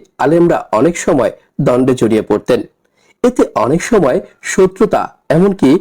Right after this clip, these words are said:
হত্যাকাণ্ডের মাধ্যমে এই দ্বন্দ্বের পরিসমাপ্তি ঘটাত। এক হাজার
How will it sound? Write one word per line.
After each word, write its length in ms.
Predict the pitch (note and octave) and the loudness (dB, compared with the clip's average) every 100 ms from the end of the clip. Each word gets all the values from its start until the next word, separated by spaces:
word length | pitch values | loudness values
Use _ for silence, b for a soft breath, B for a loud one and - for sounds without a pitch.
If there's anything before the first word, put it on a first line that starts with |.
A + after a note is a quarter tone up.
| b b | b b
হত্যাকাণ্ডের 680 | - D#3+ - G3+ G#3 G3+ F#3+ | 0 0 0 -2 0 2 2
মাধ্যমে 540 | A#2+ C3 - F#3 A#2 - _ - | 0 -2 0 0 0 -4 _ -2
এই 120 | C#3+ | 0
দ্বন্দ্বের 440 | B2 A#2+ C3 A3 B B B _ | 0 0 2 0 B B B _
পরিসমাপ্তি 640 | D#3+ E3 - B2 A2 - C3 | 2 2 2 -2 -2 -2 -4
ঘটাত। 400 | - A#2 G#2 - - _ _ _ _ _ _ _ _ _ _ _ _ _ _ b b _ _ | -2 -4 -2 -4 -6 _ _ _ _ _ _ _ _ _ _ _ _ _ _ b b _ _
এক 180 | B2 D#3 | -4 -2
হাজার 320 | - F#3+ A3+ | -4 0 0